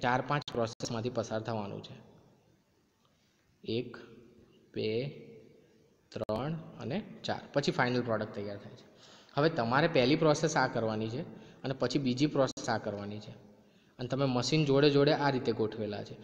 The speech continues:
મતલબ શું થશે? આને આમ જવાનું છે, પછી આમ જવાનું છે, પાછું આમ આવવાનું છે, પાછું આમ આવવાનું છે. તો તમે શું કરશો? આ મશીન, મશીનને અહીંયા લાવી દેશો અને આને અહીં લાવી દેશો. એટલે એનાથી શું થશે? તમારી એક લાઇન ક્લિયર થઈ જશે કે ભાઈ આને પહેલાં અહીંથી અહીં,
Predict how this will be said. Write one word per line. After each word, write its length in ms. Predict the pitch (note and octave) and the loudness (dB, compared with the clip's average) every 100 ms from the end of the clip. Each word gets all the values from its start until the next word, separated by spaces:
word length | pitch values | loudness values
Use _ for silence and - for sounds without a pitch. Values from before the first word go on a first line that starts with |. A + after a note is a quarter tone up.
| - - | -20 -8
મતલબ 220 | B2+ F3 E3 | 0 2 4
શું 160 | F3+ | 4
થશે? 200 | D3+ - | 2 0
આને 300 | - B2 C3+ | 0 0 0
આમ 280 | D3 C#3 D#3 | 2 2 4
જવાનું 380 | D3+ B2 A#2+ A#2 | 4 2 0 -2
છે, 80 | E3 | -2
પછી 300 | C3+ - F3+ | -2 -2 -2
આમ 260 | D3 D#3+ | 0 2
જવાનું 360 | D#3 C3 B2+ B2+ | 4 4 2 0
છે, 100 | D#3+ | 0
પાછું 460 | E3 C3 B2 F3+ D#3 | 2 2 4 4 4
આમ 140 | C#3+ | 4
આવવાનું 360 | B2+ B2 B2+ B2+ | 2 2 0 0
છે, 100 | E3+ | 2
પાછું 400 | D3+ B2 C#3 A#2+ | 2 2 2 2
આમ 120 | G#2+ | 0
આવવાનું 300 | G#2 A2+ A2+ | -6 -10 -12
છે. 380 | - - - - | -16 -20 -14 -6
તો 80 | - | 2
તમે 200 | D3 F3+ | 4 4
શું 160 | F#3+ | 6
કરશો? 200 | D#3+ C#3 | 4 4
આ 200 | - D3 | 0 2
મશીન, 520 | D#3+ D#3 E3+ D#3+ E3+ | 4 4 4 4 2
મશીનને 440 | D#3 D3 D3+ D#3+ E3 | 0 0 0 2 2
અહીંયા 280 | - E3+ D#3+ | 2 4 6
લાવી 160 | C3 | 4
દેશો 240 | B2+ B2 C#3+ | 4 2 0
અને 80 | |
આને 220 | A2 B2+ C#3 | -2 -2 0
અહીં 120 | C3 | 0
લાવી 160 | G#2+ | 0
દેશો. 240 | G#2+ G#2 - | -2 -4 -6
એટલે 140 | - C#3 | -2 0
એનાથી 300 | B2+ D#3+ G3 | 2 2 2
શું 180 | G#3+ D#3 | 2 2
થશે? 300 | C#3 C3+ C3+ - - - - | 2 0 -4 -8 -16 -18 -4
તમારી 240 | C#3+ D#3+ E3+ | 4 6 8
એક 120 | D3+ | 8
લાઇન 280 | C3 E3 E3+ | 6 6 6
ક્લિયર 320 | E3+ D#3+ D3 | 8 8 8
થઈ 140 | C#3 | 6
જશે 240 | B2 A2 G#2+ | 4 0 -4
કે 380 | - - - | -8 -10 -4
ભાઈ 120 | C3+ C#3+ | -2 0
આને 320 | B2+ B2 C#3 | 0 -2 0
પહેલાં 260 | C#3 C3+ | 2 2
અહીંથી 300 | C3 B2 C#3 | 2 0 -2
અહીં, 220 | B2+ D#3+ | -2 -2